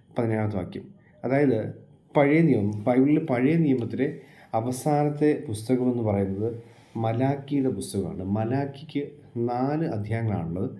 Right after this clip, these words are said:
നാലാം അധ്യായത്തിലെ അഞ്ചും ആറും വാക്യങ്ങളാണ് അവസാനത്തെ വാക്യങ്ങൾ. ആ വാക്യങ്ങൾ ഇങ്ങനെയാണ്. "കർത്താവിൻ്റെ മഹത്വം ഭീതിജനകമായ ദിവസവും വരുന്നതിന് മുമ്പ് പ്രവാചകനായ ഏലിയായെ ഞാൻ നിങ്ങളുടെ അടുത്തേക്ക് അയക്കും." സ്നാപകനെ കുറിച്ചാണ് പറയുന്നത്. "ഞാൻ വന്ന്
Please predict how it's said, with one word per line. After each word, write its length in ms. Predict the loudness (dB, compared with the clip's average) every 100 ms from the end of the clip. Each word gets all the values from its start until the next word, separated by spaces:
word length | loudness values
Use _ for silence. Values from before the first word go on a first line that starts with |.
| -16 -20 _
നാലാം 640 | 0 2 2 2 0 -2 -4
അധ്യായത്തിലെ 680 | -4 -4 -4 -4 -2 -4 -2
അഞ്ചും 440 | -4 -4 -4 -2
ആറും 220 | -2 -2
വാക്യങ്ങളാണ് 500 | -2 -4 -4 -4 -4
അവസാനത്തെ 420 | -4 -4 -2 -2 -2
വാക്യങ്ങൾ. 340 | -4 -6 -4
ആ 40 |
വാക്യങ്ങൾ 380 | -2 -2 0 2
ഇങ്ങനെയാണ്. 420 | 2 2 -2 -6 -14 -20 -20 -20 -2 0
"കർത്താവിൻ്റെ 560 | 0 0 2 2 2
മഹത്വം 760 | 2 0 -2 -4 -2 -2 -2 -10 -18 -20 -20 -20 _ -4
ഭീതിജനകമായ 840 | 0 2 2 4 4 4 2 2
ദിവസവും 600 | 0 0 -2 -2 -4 -2
വരുന്നതിന് 440 | -2 0 -2 -2 0
മുമ്പ് 420 | 0 0 -4 -6 -4
പ്രവാചകനായ 760 | 0 2 0 0 -2 0 2
ഏലിയായെ 760 | 2 0 2 2 4 2 2 -2
ഞാൻ 300 | -4 -4 -4
നിങ്ങളുടെ 320 | -2 -2 -2
അടുത്തേക്ക് 640 | -4 -8 -4 -4 -4 -6
അയക്കും." 440 | -6 -6 -8 -12 -12
സ്നാപകനെ 460 | -8 -4 -2 0
കുറിച്ചാണ് 280 | 0 -2 -6
പറയുന്നത്. 280 | -8 -14 -18 -20 _ _ -20 -20 -20 -20 _ _
"ഞാൻ 340 | 4 4 4 2
വന്ന് 420 | 0 0 -2 -4